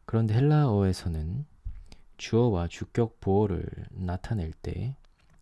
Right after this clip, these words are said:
순서가 있습니다. 먼저는 명사와 형용사가 있으면 명사가 주어가 되고 형용사가 주격 보어가 됩니다.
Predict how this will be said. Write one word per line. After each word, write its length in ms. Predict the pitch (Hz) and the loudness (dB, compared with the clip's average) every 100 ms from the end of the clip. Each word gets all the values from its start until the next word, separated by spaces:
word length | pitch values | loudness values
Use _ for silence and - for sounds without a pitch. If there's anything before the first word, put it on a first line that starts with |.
| _ _ | _ _
순서가 840 | - 131 131 135 135 117 110 110 | -8 -2 0 0 0 0 0 -2
있습니다. 520 | 87 - 80 78 90 98 _ _ _ - - _ _ _ - | -2 -6 -10 -10 -12 -14 _ _ _ -20 -20 _ _ _ -8
먼저는 400 | 92 104 110 90 | -4 0 0 0
명사와 840 | 87 87 101 110 120 123 98 82 90 | -2 0 0 0 0 0 0 -2 -4
형용사가 680 | - 131 131 127 120 113 98 | -4 -2 -2 -2 -2 -2 -2
있으면 520 | - - 87 85 80 | -6 -4 -4 -2 -4
명사가 720 | 82 90 101 - 110 110 104 | -4 -2 -2 -2 -2 -2 -4
주어가 380 | - 87 95 92 | -2 -4 -2 -2
되고 460 | 82 80 80 87 95 | -4 -6 -8 -8 -6
형용사가 520 | 127 135 135 104 101 | -2 -2 -2 -4 -6
주격 380 | - - 95 - | -8 -8 -8 -4
보어가 240 | 92 95 | -4 -4
됩니다. 400 | - 80 - - | -6 -10 -14 -20